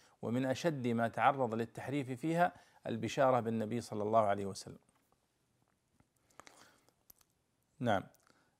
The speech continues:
آه، ثم قال: "ال-، إن الذين آمنوا والذين هادوا هم اليهود". قال: "مبتدأ، والصابئون فرقة منهم". وهذا أحد التفاسير في الصابئة، وإلا هناك تفاسير أخرى، لكن هنا السيوطي كأنه اختار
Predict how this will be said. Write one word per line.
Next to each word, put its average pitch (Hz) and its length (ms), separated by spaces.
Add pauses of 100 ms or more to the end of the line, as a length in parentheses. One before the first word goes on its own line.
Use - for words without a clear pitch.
(140)
آه، 110 920
ثم 170 320
قال: 175 540
"ال-، 127 140
إن 147 220
الذين 143 360
آمنوا 147 440
والذين 131 340
هادوا 151 400
هم 139 160
اليهود". 123 420 (560)
قال: 139 280
"مبتدأ، 117 640 (760)
والصابئون 143 760
فرقة 160 520
منهم". 127 360 (760)
وهذا 175 380
أحد 160 280
التفاسير 143 680
في 139 420
الصابئة، - 640 (640)
وإلا 151 280
هناك 147 300
تفاسير 135 640
أخرى، 95 240
لكن 127 320
هنا 143 380
السيوطي 151 460
كأنه 131 380
اختار 151 460